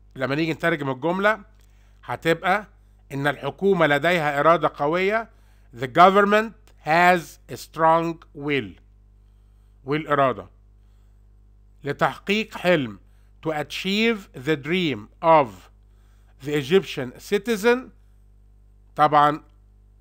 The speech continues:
المواطن المصري. طبعًا هو الإنسان المصري هي المواطن المصري، ما فيش حاجة اسمها، يعني بالإنجليش صعب إن احنا نقول the Egyptian human، كإنجليزي ملهاش معنى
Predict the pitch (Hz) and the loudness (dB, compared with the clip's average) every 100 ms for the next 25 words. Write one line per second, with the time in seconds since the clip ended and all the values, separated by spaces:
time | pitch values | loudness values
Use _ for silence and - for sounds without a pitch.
0 | _ _ - 135 127 135 156 165 165 170 | _ _ -10 -8 -6 -2 2 2 2 -4
1 | 165 143 143 - - 98 _ _ _ _ | -2 -2 -2 -6 -14 -20 _ _ _ _
2 | _ _ 143 147 143 127 139 139 135 139 | _ _ 0 2 2 2 0 0 0 -4
3 | - 190 190 156 175 196 202 220 202 _ | -2 0 2 0 -2 -4 -6 -8 -10 _
4 | _ _ _ _ - 175 190 196 - - | _ _ _ _ -6 -2 0 0 -2 -6
5 | 151 156 175 185 196 190 233 - 117 98 | -4 0 0 0 0 0 -2 -6 -12 -20
6 | _ _ _ _ _ _ 131 131 131 175 | _ _ _ _ _ _ -4 -4 -4 -8
7 | - 165 165 165 170 147 135 160 175 160 | -8 -6 -6 -6 -4 -2 -4 -4 -8 -8
8 | - - 170 147 165 160 143 165 170 165 | -8 0 0 0 -4 -6 -8 -4 -4 -4
9 | - _ _ _ - 135 135 165 - 151 | -12 _ _ _ -14 -8 -6 -6 -8 -10
10 | 135 170 156 101 85 _ _ _ _ _ | -2 0 0 -4 -10 _ _ _ _ _
11 | 131 120 127 127 127 135 170 135 135 113 | -20 -16 -12 -10 -8 -6 -6 -6 -10 -10
12 | 113 104 110 - _ _ _ _ _ _ | -10 -12 -16 -20 _ _ _ _ _ _
13 | 120 135 147 147 147 120 92 | -8 -6 -6 -2 0 0 -6